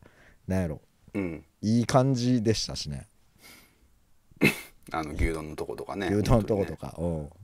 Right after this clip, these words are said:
Speaker 2: 当にね。
Speaker 1: うん。おー、
Speaker 2: うん。
Speaker 1: いいねって思って見てたけど、
Speaker 2: うん。
Speaker 1: 浜岡を。
Speaker 2: うん。
Speaker 1: はい。
Speaker 2: 確かにね。
Speaker 1: うん。そうっすね。という、
Speaker 2: はい。
Speaker 1: 最終回でしたよ。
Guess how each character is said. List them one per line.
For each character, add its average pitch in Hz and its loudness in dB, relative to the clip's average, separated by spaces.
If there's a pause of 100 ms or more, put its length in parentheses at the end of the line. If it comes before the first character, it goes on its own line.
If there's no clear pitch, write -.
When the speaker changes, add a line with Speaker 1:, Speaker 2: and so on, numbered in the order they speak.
(120)
Speaker 2:
当 76 -6
に 82 -2
ね。 82 0
Speaker 1:
う - -
ん。 - 0
お 82 -4
ー、 - -
Speaker 2:
う - -6
ん。 76 -6
Speaker 1:
い 76 -4
い - -6
ね 80 -4
っ - -14
て - -16
思 67 -10
っ - -14
て - -18 (120)
見 - -12
て - -10
た - -12
け 110 -10
ど、 95 -2
Speaker 2:
う 87 -2
ん。 78 -4
Speaker 1:
浜 67 -8
岡 67 -12
を。 55 -12 (240)
Speaker 2:
う 87 -6
ん。 80 -8 (400)
Speaker 1:
は 62 -10
い。 69 -14 (320)
Speaker 2:
確 - -12
か 78 -14
に 80 -16
ね。 - -20 (240)
Speaker 1:
う 80 -4
ん。 69 -6 (540)
そ 90 -18
う - -14
っ 85 -16
す - -14
ね。 65 -10 (1300)
と 71 -8
い 65 -6
う、 67 -8 (680)
Speaker 2:
は 80 0
い。 - -10 (200)
Speaker 1:
最 - -6
終 80 -6
回 - -6
で - -12
し - -10
た 110 -8
よ。 - -12